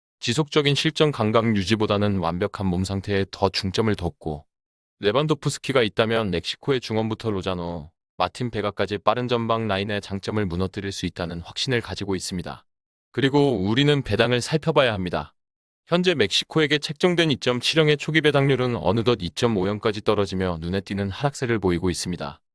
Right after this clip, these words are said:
이 배당에서 베팅 시 기대 승률은 사십 퍼센트인데 이번 경기의 데이터를 기반으로 한 통계적 승률은 삼십육 퍼센트로 나타나고 있습니다. 데이터적으로 보더라도 이번 경기의 승무패의 가능성이 정말로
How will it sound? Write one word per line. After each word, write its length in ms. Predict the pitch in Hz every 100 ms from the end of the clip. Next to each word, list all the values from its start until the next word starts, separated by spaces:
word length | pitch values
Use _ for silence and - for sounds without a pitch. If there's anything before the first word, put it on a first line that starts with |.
| _ _ _
이 120 | - 101
배당에서 500 | 110 113 113 110 120
베팅 340 | - 92 117
시 160 | 104 113
기대 280 | - 92 104
승률은 360 | 107 101 101
사십 320 | 98 - -
퍼센트인데 720 | - 127 117 107 92 76 - _ _ _ _ _ _
이번 220 | 120 160 175
경기의 440 | 175 160 151 151
데이터를 520 | 143 110 120 135 127
기반으로 460 | 117 107 120 120 117
한 140 | 107
통계적 500 | 107 135 135 135 127
승률은 480 | - 123 110 104 104
삼십육 540 | 101 147 151 160 131 -
퍼센트로 480 | 120 117 - 104
나타나고 460 | 98 78 - 117 104
있습니다. 500 | 87 98 87 73 - _ _ _ _ _
데이터적으로 720 | 117 123 143 151 120 110 120
보더라도 480 | 110 104 107 101 104
이번 320 | 90 90 117
경기의 400 | 117 117 110 110
승무패의 540 | 101 139 139 139 131 127
가능성이 560 | 101 104 104 107 101
정말로 640 | - 95 98 101 101 104